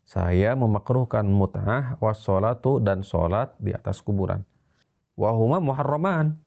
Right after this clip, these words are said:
Padahal sejatinya keduanya itu haram. Keduanya adalah haram. Maka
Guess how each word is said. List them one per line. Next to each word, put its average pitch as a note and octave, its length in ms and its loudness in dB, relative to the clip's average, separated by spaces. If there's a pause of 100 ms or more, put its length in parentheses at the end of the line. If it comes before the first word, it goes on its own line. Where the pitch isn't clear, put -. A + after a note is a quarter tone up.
(160)
Padahal G2 360 -2
sejatinya G#2+ 480 2
keduanya G#2+ 960 2 (400)
itu G#2+ 240 0
haram. G#2+ 480 -4 (880)
Keduanya F#2+ 560 2
adalah F#2 400 -2 (400)
haram. B2 560 -4 (240)
Maka G#2+ 480 -4